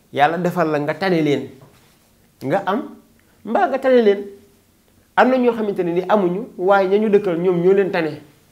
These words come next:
Yàlla nee na bu ñu ñëwee laaj la, fekk jamono ji ñu lay laaj yow amuloo, Yàlla nee na bu boobaa na nga leen wax wax ju neex,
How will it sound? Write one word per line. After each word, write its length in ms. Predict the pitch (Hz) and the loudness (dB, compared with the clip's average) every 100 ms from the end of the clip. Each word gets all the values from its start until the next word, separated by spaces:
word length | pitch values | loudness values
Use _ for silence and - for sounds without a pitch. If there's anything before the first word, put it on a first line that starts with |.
| _ _ _ _ _ _ _ - | _ _ _ _ _ _ _ -6
Yàlla 260 | 170 220 247 | 0 2 4
nee 120 | 247 | 4
na 100 | 233 | 2
bu 160 | 185 226 | 0 -2
ñu 80 | 233 | 0
ñëwee 400 | 220 220 208 196 | 0 2 4 4
laaj 260 | 190 214 175 | 4 2 2
la, 220 | 175 247 - - _ _ _ _ _ _ _ _ | -2 -4 -10 -20 _ _ _ _ _ _ _ _
fekk 480 | - 277 285 - 220 | -2 0 -2 -8 0
jamono 260 | 240 269 262 | 4 4 4
ji 160 | 196 240 | 2 0
ñu 120 | 247 | 2
lay 180 | 240 233 | 2 2
laaj 240 | 226 202 | 0 0
yow 180 | 196 170 | -2 0
amuloo, 600 | 208 240 277 269 262 262 - - _ _ _ _ _ _ _ _ _ _ _ _ _ _ _ - | 2 4 8 6 6 0 -14 -20 _ _ _ _ _ _ _ _ _ _ _ _ _ _ _ -10
Yàlla 220 | 123 139 | -6 -4
nee 140 | 139 135 | -4 -6
na 80 | 123 | -8
bu 120 | 127 | -8
boobaa 320 | 135 123 120 | -6 -6 -8
na 100 | 120 | -10
nga 80 | 123 | -10
leen 140 | 117 117 | -10 -12
wax 100 | 110 | -16
wax 220 | 104 101 | -18 -18
ju 80 | 117 | -18
neex, 240 | 113 | -18